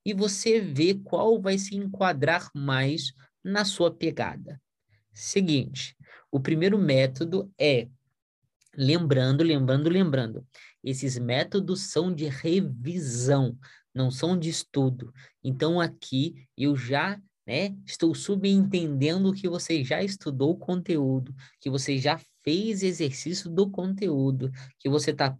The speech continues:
perto da sua prova e você quer apenas revisar. Então vamos lá. O primeiro método é: você vai pegar uma videoaula de um professor que você gosta,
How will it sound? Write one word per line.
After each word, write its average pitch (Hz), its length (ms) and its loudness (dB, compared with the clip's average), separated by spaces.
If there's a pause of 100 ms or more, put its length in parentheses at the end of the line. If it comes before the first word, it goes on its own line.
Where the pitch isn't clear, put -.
perto 190 400 2
da 170 200 -2
sua 220 240 -4 (120)
prova 127 520 -2 (280)
e 127 80 -4
você 135 280 2
quer 131 460 -2 (160)
apenas 135 880 2 (220)
revisar. 127 920 -2 (560)
Então 175 180 2
vamos 185 380 4
lá. - 160 -4 (200)
O 190 80 2
primeiro 214 380 2
método 175 580 0
é: 127 220 2 (600)
você 139 300 -2
vai 156 300 -2
pegar 151 460 0
uma 160 260 -2
videoaula 135 800 2
de 131 140 0
um 139 60 -2
professor 143 540 -2
que - 140 -14
você 156 300 -4
gosta, 123 500 -2